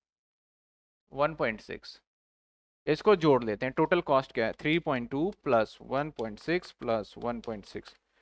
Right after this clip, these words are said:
सिक्स पॉइंट फ़ोर। ठीक है ना? तो यहाँ पे इस तरीके से भी किया जा सकता है। हमारा एक लाख into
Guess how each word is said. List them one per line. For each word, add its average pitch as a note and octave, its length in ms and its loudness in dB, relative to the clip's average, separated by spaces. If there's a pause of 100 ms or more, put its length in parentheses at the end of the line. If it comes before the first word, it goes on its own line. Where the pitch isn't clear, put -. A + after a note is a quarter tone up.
(360)
सिक्स G#3 240 8
पॉइंट F3+ 260 4
फ़ोर। A#2 300 -2 (1800)
ठीक E3 180 0
है G3 80 6
ना? G3+ 160 -4 (580)
तो F3+ 60 6
यहाँ F3+ 340 10
पे A#3+ 140 10
इस A3+ 180 6
तरीके A3+ 320 10
से A3 120 6
भी G#3+ 100 2
किया G3+ 200 8
जा D#3+ 160 8
सकता D3 300 0
है। F#3 220 -2 (560)
हमारा C#3+ 360 8
एक F3+ 260 4
लाख G3 420 4 (2000)
into D#3 260 2